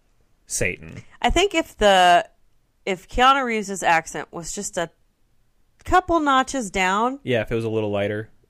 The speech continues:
Speaker 2: a little lighter, it would be pretty solid.
Speaker 1: Yeah.
Speaker 2: Pro-, like, all around, like, wow.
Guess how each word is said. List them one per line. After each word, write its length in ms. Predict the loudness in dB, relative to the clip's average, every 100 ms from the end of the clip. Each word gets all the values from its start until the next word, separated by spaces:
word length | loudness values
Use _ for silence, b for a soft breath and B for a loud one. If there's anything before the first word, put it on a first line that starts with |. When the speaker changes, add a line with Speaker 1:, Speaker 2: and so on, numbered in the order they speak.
| _
Speaker 2:
a 80 | -6
little 340 | -2 2 2 4
lighter, 420 | 4 4 2 0
it 160 | -2
would 200 | -2 -2
be 380 | -2 -2 0 -2 -8 _ _ _ _ _ _ _ _ -4
pretty 220 | -2 -2
solid. 580 | 0 0 2 0 -4 -4
Speaker 1:
Yeah. 280 | -4 -4 -8 -8
Speaker 2:
Pro-, 160 | 0 2
like, 220 | 2 0
all 360 | 2 6 6 6
around, 400 | 4 4 2 0
like, 240 | -4 -4 -2
wow. 520 | 2 4 4 0